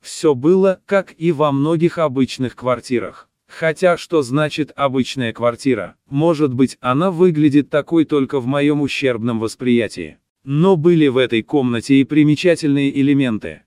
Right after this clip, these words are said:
Вдоль некоторых стен тянулись плотно набитые книжные шкафы.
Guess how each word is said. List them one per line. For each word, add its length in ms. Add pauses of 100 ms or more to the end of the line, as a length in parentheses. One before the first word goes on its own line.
(200)
Вдоль 420
некоторых 480
стен 320
тянулись 480
плотно 480
набитые 540
книжные 520
шкафы. 600